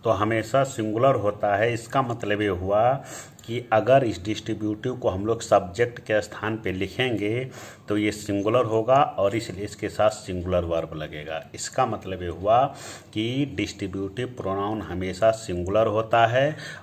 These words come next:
और इसके साथ हमेशा सिंगुलर वर्ब का प्रयोग किया जाता है,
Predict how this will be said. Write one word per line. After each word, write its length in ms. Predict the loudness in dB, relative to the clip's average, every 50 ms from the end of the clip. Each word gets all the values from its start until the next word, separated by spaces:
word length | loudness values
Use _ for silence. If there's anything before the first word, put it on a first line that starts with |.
| 0
और 180 | 0 2 2 0
इसके 320 | -2 -8 -10 -6 -6 -6
साथ 380 | -2 0 2 2 2 0 -2 -4
हमेशा 400 | -4 -4 -2 -4 -2 0 0 0 0 -2
सिंगुलर 520 | -4 -6 -6 -4 -2 0 2 2 2 4
वर्ब 300 | 2 0 0 -2 -4 -6 -4
का 80 | -4 -4
प्रयोग 760 | -4 -6 -8 -6 0 4 4 4 4 4 0 -8 -16 -14 -10
किया 200 | -6 -4 -4 -4
जाता 380 | -6 -8 -10 -10 -12 -12 -12 -12
है, 160 | -12 -14